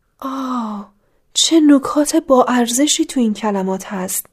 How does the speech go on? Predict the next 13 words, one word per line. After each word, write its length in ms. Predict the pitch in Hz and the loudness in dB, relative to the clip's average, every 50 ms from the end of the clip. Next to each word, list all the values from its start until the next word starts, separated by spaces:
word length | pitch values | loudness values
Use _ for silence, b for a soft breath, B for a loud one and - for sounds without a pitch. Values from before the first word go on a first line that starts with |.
| b b b b b b b b b b b b b | b b b b b b b b b b b b b
چرا 400 | - - - 277 285 269 277 262 | 0 0 2 4 4 6 6 6
من 200 | 226 226 214 214 | 6 4 4 4
انقدر 520 | 214 220 226 226 226 220 214 208 220 190 | 2 2 2 2 2 2 2 4 4 2
از 160 | 202 208 - - | 2 2 0 2
خود 220 | - 220 202 208 | 2 2 2 2
راضی 340 | 208 208 208 202 202 - 214 | 2 2 2 2 0 -2 -2
بودم؟ 380 | 190 196 196 208 185 - - - _ _ _ _ _ _ _ b b b b b b b b b b b _ | -2 -2 -2 -2 -4 -6 -8 -16 _ _ _ _ _ _ _ b b b b b b b b b b b _
وقتی 320 | 294 294 285 285 - 302 269 | 2 2 2 2 0 -2 -2
خوب 200 | - - 302 - | 0 0 0 2
شدم 340 | - - 269 240 233 226 220 | 4 4 6 6 6 4 4
و 80 | 220 | 4
برگشتم 560 | 226 220 214 214 - 220 214 - - 226 214 | 4 2 2 2 0 0 -2 -2 -2 -2 -4
خونه، 500 | 214 - - 233 220 233 247 247 247 262 | -4 -4 -4 -2 0 2 2 2 0 0